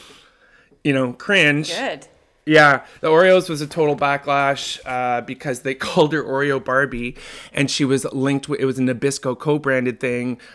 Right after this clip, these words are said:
Speaker 1: you know, the world's favorite cookie, and basically, um,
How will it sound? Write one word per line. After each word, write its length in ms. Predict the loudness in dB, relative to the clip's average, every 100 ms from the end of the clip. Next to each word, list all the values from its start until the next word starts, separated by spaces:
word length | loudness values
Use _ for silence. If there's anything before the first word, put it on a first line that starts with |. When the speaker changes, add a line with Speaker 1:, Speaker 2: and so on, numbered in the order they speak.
| -8
Speaker 1:
you 120 | -2 -2
know, 60 |
the 100 | -2
world's 300 | -4 -4 -4
favorite 340 | -4 -2 -4 -6
cookie, 560 | -6 -6 -6 -6 -8 -10
and 580 | -8 -6 -6 -6 -8 -12 _ _ _ _ _ -8
basically, 720 | -4 -4 -6 -4 -2 -2 -4 -14 -20 -20 -8
um, 560 | -4 -4 -4 -6 -10